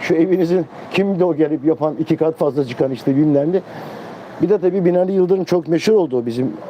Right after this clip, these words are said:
oradaki arkadaş grubunda, mimar mühendis grubunda. <clears throat> Bin üç yüz küsur projeyle, e, diyorlardı ki, "Şu bin üç yüz projeyi saysana bize yani ne oluyor?"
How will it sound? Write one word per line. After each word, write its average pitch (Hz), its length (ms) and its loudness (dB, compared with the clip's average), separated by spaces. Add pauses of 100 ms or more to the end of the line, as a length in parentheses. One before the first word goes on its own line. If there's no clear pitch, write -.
(120)
oradaki 120 320 0
arkadaş 123 380 0
grubunda, 113 280 0
mimar 127 380 2
mühendis 127 400 0
grubunda. 117 460 0 (380)
<clears throat> - 440 -4
Bin 165 120 4
üç 160 180 0
yüz 151 160 -2
küsur 156 260 0
projeyle, 147 500 2 (760)
e, 113 40 0 (880)
diyorlardı 160 320 2
ki, 156 60 -2
"Şu 151 180 -2
bin 156 80 2
üç 160 140 -4
yüz 151 100 -2
projeyi 143 300 2
saysana 147 540 -2
bize 101 160 -2
yani 98 240 -2 (460)
ne 107 60 4
oluyor?" 120 360 0